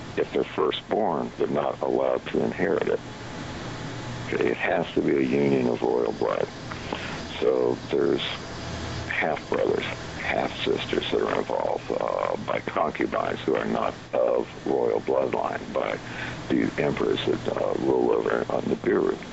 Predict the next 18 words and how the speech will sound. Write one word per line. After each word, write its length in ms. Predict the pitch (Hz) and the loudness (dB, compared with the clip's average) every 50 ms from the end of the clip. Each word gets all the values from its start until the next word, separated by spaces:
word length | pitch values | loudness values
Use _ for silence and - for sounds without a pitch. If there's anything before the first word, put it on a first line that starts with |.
| - - - - - - - - - - - - - - - - - - | -10 -10 -8 -6 -6 -6 -4 -4 -4 -4 -4 -4 -6 -6 -6 -8 -6 -2
It's 260 | - 73 76 67 57 - - - | 2 2 4 4 2 0 -4 -2
these 360 | - 76 71 69 69 67 60 - - - - - - - - - | 2 2 4 4 4 2 2 0 -2 -6 -6 -8 -8 -8 -4 -2
children 580 | - - 113 110 101 87 - - 50 50 - - - - - - - - - - - - - - - - - - - - - - - - - - | 0 2 4 4 2 2 0 -2 -4 -6 -6 -8 -10 -12 -12 -12 -12 -10 -10 -10 -10 -10 -8 -8 -8 -8 -8 -8 -8 -8 -6 -8 -8 -8 -6 -4
and 540 | - 65 127 127 127 127 62 62 60 60 - - | -2 -2 0 0 0 2 2 2 2 2 2 2
their, 440 | 62 60 60 64 62 60 60 58 53 - - - 64 | 2 2 4 4 4 4 2 2 0 -2 -4 -4 -2
um, 460 | 65 58 57 60 - - - - - - - - - - - - - - - - - - - - - - - - - - - - - - - - - - - - - - - - | -2 0 0 -2 -2 -2 -2 -2 -4 -6 -10 -10 -12 -10 -10 -10 -10 -10 -10 -10 -8 -8 -8 -8 -8 -8 -10 -10 -8 -6 -6 -6 -6 -8 -10 -10 -10 -10 -10 -8 -10 -4 2 4
need 360 | 85 82 165 80 76 71 64 | 4 6 6 6 4 4 2
for 180 | - - - 65 | 2 2 2 2
their 300 | 64 - 73 69 67 64 - | 4 4 2 2 2 2 2
own 240 | - 64 60 - - | 0 2 2 0 0
time 560 | - - - - - - - - - - - - - | -2 -4 -4 -2 0 0 0 -2 -2 -4 -6 -4 -2
and 180 | 127 123 120 | 0 2 2
their 200 | 60 62 62 - - - | 2 2 0 -2 -2 0
own 280 | 62 60 60 60 58 55 | 0 0 2 0 0 -2
place, 460 | - - - 62 62 60 - - - - - - - - - - - - - - - - - - - - | -2 -2 2 4 4 4 2 2 -2 -6 -8 -10 -10 -8 -6 -6 -6 -6 -6 -8 -6 -6 -6 -6 -4 -2
their 240 | - 69 64 62 62 | 0 2 2 2 2
own 260 | 58 58 60 58 60 | 2 0 0 2 4
rule, 340 | 76 92 92 82 57 50 50 | 4 4 4 4 4 2 0